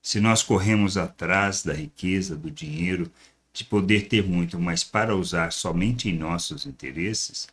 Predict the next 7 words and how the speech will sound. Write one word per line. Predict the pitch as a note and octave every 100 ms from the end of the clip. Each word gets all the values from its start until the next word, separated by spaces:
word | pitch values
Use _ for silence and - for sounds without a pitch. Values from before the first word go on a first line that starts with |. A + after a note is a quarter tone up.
| _ _ _ _
certamente | - C2 - F2 F#2+ G2 - D#3+
não | F3+
estamos | - F#2+ F2 -
servindo | D#3+ C#3+ D2 C2+
a | B1+
Deus. | B1+ A#1 - - - _ _ _ _
Pois | B2+ C3+ C3+ - - -